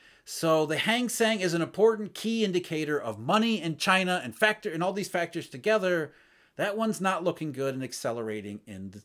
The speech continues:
in January. In addition, the Hang Seng's China Enterprises Index fell sharply just recently,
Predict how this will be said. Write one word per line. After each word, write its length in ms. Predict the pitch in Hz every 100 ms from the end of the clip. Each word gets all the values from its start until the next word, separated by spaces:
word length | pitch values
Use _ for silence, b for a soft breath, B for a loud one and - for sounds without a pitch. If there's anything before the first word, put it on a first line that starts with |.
| -
in 160 | 110
January. 540 | 104 175 185 110 85 - _ _ _ _ _ _ _ _ - _ _ _ _ _ -
In 100 | 160
addition, 480 | 233 190 262 - 120 - b b b -
the 100 | 147
Hang 240 | 202 226
Seng's 400 | - 208 202 175
China 440 | - - 196 226
Enterprises 800 | 202 190 220 208 - 160 143 127
Index 540 | 139 127 117 120 - -
fell 380 | - 151 156
sharply 520 | 147 - 151 147 147 135
just 220 | 120 -
recently, 540 | 185 - 190 170 165